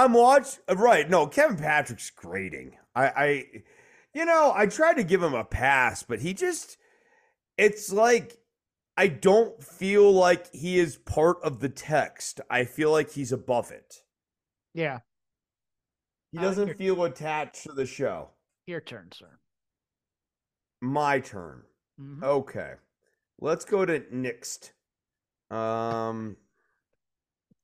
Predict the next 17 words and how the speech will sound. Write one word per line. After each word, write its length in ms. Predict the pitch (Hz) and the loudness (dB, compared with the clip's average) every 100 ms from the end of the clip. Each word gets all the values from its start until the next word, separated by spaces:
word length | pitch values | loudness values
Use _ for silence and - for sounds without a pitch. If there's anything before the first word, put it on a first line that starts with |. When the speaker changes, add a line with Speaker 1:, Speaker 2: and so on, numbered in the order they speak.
| _ _ | _ _
Speaker 1:
so, 540 | - - 208 202 110 - _ _ _ _ _ _ _ _ | -14 0 4 6 4 -4 _ _ _ _ _ _ _ _
on 340 | 147 175 170 160 | 0 2 0 0
next 500 | 175 - - - - | -2 -2 -12 -12 -12
this 320 | 113 131 127 | -6 -4 -4
week, 480 | 110 107 87 - - _ _ _ _ _ _ _ - | -6 -6 -8 -16 -20 _ _ _ _ _ _ _ -4
I 440 | 143 151 165 151 - _ _ _ _ _ _ _ _ | 0 2 2 -2 -6 _ _ _ _ _ _ _ _
was 320 | 131 151 147 | -8 -6 -6
disappointed 880 | 123 156 156 156 - 147 143 143 131 | -6 -6 -6 -10 -8 -6 -4 -4 -6
in 160 | - 139 | -6 -2
the 80 | 131 | 0
way 200 | 127 127 | 0 0
that 200 | 123 110 | -2 -2
they 140 | 123 | -4
did 380 | 117 117 123 98 | -4 -4 -4 -4
the 440 | 123 120 113 101 95 _ _ _ | -4 -4 -4 -8 -10 _ _ _
Braun 380 | 101 123 135 131 | -10 -6 -4 -4
Breaker 880 | 117 120 123 123 127 120 113 104 98 | -6 -4 -4 -4 -6 -8 -6 -6 -8